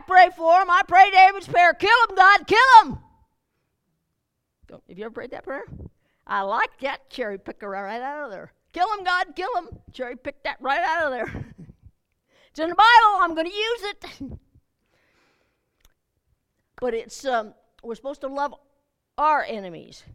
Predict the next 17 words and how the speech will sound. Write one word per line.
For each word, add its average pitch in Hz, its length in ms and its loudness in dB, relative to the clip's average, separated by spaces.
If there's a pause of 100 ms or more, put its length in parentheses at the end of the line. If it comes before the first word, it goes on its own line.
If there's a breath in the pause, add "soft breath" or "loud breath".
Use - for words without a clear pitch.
(180)
Now, 247 140 -10
an - 80 -10
enemy 359 320 -6
is 311 120 -4
a 262 80 -6
person 302 400 -6
hostile 294 600 -4
or 226 300 -10
opposed 277 580 -6
to 233 140 -8
a 214 60 -10
policy, 269 600 -10
cause, 254 380 -4
person, 247 420 -10
or 247 200 -10
a 240 40 -8
group. 226 340 -10